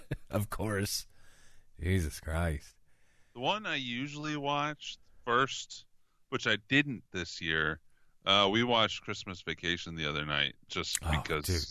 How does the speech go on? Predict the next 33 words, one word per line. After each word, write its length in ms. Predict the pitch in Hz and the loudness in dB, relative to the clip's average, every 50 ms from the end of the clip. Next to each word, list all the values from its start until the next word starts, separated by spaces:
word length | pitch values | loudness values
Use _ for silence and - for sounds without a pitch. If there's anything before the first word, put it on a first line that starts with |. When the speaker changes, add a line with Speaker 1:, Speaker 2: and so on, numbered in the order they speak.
| - - - | -8 -8 -6
Speaker 1:
you 40 | |
Speaker 2:
we 40 | 135 | -2
Speaker 1:
gotta 260 | 135 147 143 117 80 76 | 0 2 2 4 4 4
Speaker 2:
had, 80 | 78 | 4
Speaker 1:
do 80 | 78 123 | 2 0
it. 80 | 101 - - | -2 -4 -2
Speaker 2:
you 120 | - 82 | 0 0
know. 160 | 78 76 76 - - | 0 0 -2 -6 -10
Speaker 1:
It's 140 | - - - | -14 -2 0
the 80 | 117 | 0
best 340 | 98 87 113 110 104 - - | 4 6 6 6 6 4 2
movie 320 | 95 95 101 87 73 73 82 | 0 0 2 2 2 2 2
ever. 280 | 95 90 64 58 - - - - - | 0 0 -2 -6 -10 -14 -16 -2 4
Speaker 2:
Um, 560 | - 110 110 104 98 92 85 82 80 78 78 - - - - - - - - | 6 8 8 8 8 6 4 0 -4 -12 -16 -18 -20 -20 -20 -20 -20 -8 -2
it 180 | 135 139 - - - | -2 -2 -2 -2 -6
gets 220 | - 285 - - | -8 -8 -6 -6
a 80 | 262 208 | -6 -4
lot, 320 | 156 120 117 120 127 - - | -2 0 0 0 0 0 0
or 160 | 139 147 151 - | 0 0 0 0
it 180 | - 156 139 - | 0 -4 -2 0
doesn't 380 | 160 143 147 139 147 143 117 - | 0 0 0 0 -4 -8 -8 -6
get 140 | 110 104 | -4 -4
a 40 | 95 | -4
lot, 400 | 90 87 87 90 92 90 82 - - | -6 -6 -2 2 2 2 2 2 0
but 140 | 110 110 104 - - _ | -2 -4 -4 -4 -8 _
there's 280 | - 127 139 156 151 156 | 2 4 4 4 2 0
a 80 | 180 | -4
lot 480 | 180 165 135 101 90 87 92 98 98 101 | -6 -6 -8 -4 0 2 2 2 2 2
of 140 | 101 101 98 101 - _ _ _ - - _ - - - - - | -2 -4 -6 -10 -18 _ _ _ -20 -20 _ -20 -20 -14 -2 0
hate 180 | 117 131 - - _ - _ | 0 0 0 -4 _ -20 _
for 240 | 107 92 85 85 | -12 -10 -10 -10
it 140 | 82 76 - - | -10 -12 -14 -6
Speaker 1:
What? 280 | - 92 113 151 208 90 | 2 6 8 8 8 8